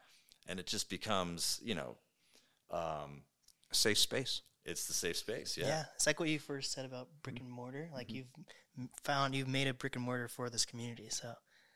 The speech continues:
Speaker 1: Yeah.
Speaker 3: that's awesome. So, Quentin, break down this room, like, the, from, like, the furniture and the aesthetic. How did this all come
Speaker 1: Yeah,
Speaker 3: together?
Speaker 1: sure. So, um,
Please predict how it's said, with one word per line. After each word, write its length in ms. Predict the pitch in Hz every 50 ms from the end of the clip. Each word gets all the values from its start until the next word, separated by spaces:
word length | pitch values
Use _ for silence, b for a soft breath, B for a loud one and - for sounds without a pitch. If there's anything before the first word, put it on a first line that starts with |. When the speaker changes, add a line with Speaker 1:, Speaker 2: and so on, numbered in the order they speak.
| b b b
Speaker 1:
Yeah. 180 | - - 98 98 - _ _ _ _ _ _ _ _ _ _ -
Speaker 3:
that's 180 | 127 131 123 -
awesome. 300 | 113 127 135 - - -
So, 260 | - 160 160 151 151 B B B B B B
Quentin, 260 | - - 190 190 175 165
break 220 | 170 175 185 -
down 300 | - 196 185 180 175 165
this 240 | 151 143 131 - -
room, 400 | 127 123 135 139 131 123 113 113
like, 280 | 110 110 110 110 - -
the, 180 | 120 110 110 -
from, 180 | - 127 123
like, 100 | 117 113
the 80 | - 110
furniture 600 | - - 160 151 147 143 139 - - 143 139 139
and 140 | 135 131 127
the 60 | 117
aesthetic. 540 | 110 - - - - 131 135 131 131 131 -
How 140 | - 139 139
did 160 | 135 131 123 120
this 160 | 120 - -
all 80 | 113
come 80 | 113 98
Speaker 1:
Yeah, 140 | 127 165 165
Speaker 3:
together? 100 | - -
Speaker 1:
sure. 180 | 110 151 165 123
So, 420 | - - 127 120 117 110 101 - 104
um, 380 | 101 101 98 92 90 90 87